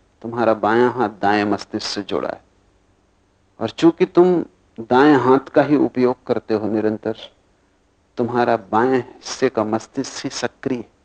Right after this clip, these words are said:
दूसरा हिस्सा निष्क्रिय पड़ा हुआ है। इसलिए अक्सर जो लेफ्ट हैंड के लोग हैं, जो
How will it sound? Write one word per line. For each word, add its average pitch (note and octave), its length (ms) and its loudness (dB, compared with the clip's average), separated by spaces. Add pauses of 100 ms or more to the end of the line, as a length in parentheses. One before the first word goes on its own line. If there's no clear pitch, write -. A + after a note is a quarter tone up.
(600)
दूसरा C3+ 320 -4
हिस्सा A2+ 400 -10 (200)
निष्क्रिय A#2 400 -4
पड़ा A#2+ 240 -4
हुआ - 220 -10
है। - 80 -20 (3000)
इसलिए - 400 -2
अक्सर D#3+ 340 2
जो C#3+ 160 2
लेफ्ट B2+ 600 0
हैंड C3 260 2
के A2+ 160 -2
लोग A2+ 340 0
हैं, A2 180 -6
जो G#2+ 260 -6